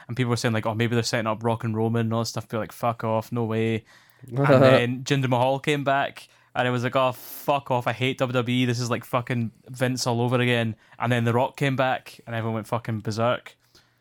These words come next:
Speaker 1: Um, really good
Speaker 2: Nice.
Speaker 1: swerve. And then
Speaker 2: Nice.
Speaker 1: The Rock teased a Roman match by saying he's gonna go out for dinner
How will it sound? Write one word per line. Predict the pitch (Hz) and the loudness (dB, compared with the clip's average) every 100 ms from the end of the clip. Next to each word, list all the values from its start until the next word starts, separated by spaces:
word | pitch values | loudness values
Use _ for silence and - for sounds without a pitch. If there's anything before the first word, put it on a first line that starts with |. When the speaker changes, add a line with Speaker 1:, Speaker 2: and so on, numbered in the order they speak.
| _ _ | _ _
Speaker 1:
Um, | 117 107 104 107 | -6 -4 -4 0
really | 131 131 113 | 2 4 2
good | 107 | 0
Speaker 2:
Nice. | 95 | 0
Speaker 1:
swerve. | 101 101 - - _ _ _ 131 | -2 -4 -8 -16 _ _ _ -4
And | 120 | 0
then | 123 120 117 117 113 | 2 2 2 0 -2
Speaker 2:
Nice. | 95 80 - - | -6 -8 -14 -4
Speaker 1:
The | 127 | 0
Rock | 120 120 - - | 2 0 -2 -10
teased | - 123 117 110 - - - _ _ 123 | -6 -2 0 0 -4 -6 -12 _ _ -4
a | 113 107 | 0 0
Roman | 110 117 120 | 0 2 2
match | 113 110 - | 2 0 -4
by | 117 | -8
saying | 110 - 110 107 104 98 _ _ _ _ _ | -4 -2 0 0 -4 -8 _ _ _ _ _
he's | 117 | -6
gonna | - 110 | -2 0
go | 117 | 0
out | 113 | -2
for | 117 | -4
dinner | 117 113 104 | -2 0 0